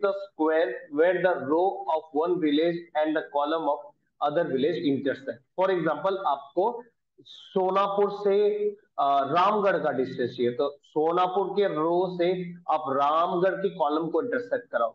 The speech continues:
तो आपको क्या मिल रहा है, ये। आप सोनापुर से यहाँ आओ और रामगढ़ से down जाओ, तो कहाँ meet कर रहे हैं? इस जगह meet कर रहे हैं।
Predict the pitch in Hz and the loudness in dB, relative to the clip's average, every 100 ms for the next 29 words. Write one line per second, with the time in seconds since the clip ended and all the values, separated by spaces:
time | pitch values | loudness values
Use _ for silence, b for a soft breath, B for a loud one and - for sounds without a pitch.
0 | - 135 139 156 143 156 156 160 185 190 | 2 0 2 -2 2 2 4 4 4 2
1 | - 131 120 - - _ _ 143 139 - | 2 2 2 2 -6 _ _ -4 -4 -4
2 | 151 160 175 185 180 180 196 196 185 - | 0 2 2 0 -2 0 2 2 0 -2
3 | 143 147 156 170 175 226 - B _ - | 0 0 0 0 0 -2 -6 B _ -4
4 | 135 123 139 160 190 185 185 180 185 139 | -4 0 2 2 2 0 -2 0 -2 0
5 | 135 156 135 123 120 - - 151 202 196 | 0 0 0 0 0 -2 -2 0 2 2
6 | 165 175 123 120 - 127 123 147 175 180 | 0 0 -6 -6 -10 -8 -2 2 4 2
7 | 180 190 190 285 | 2 0 2 0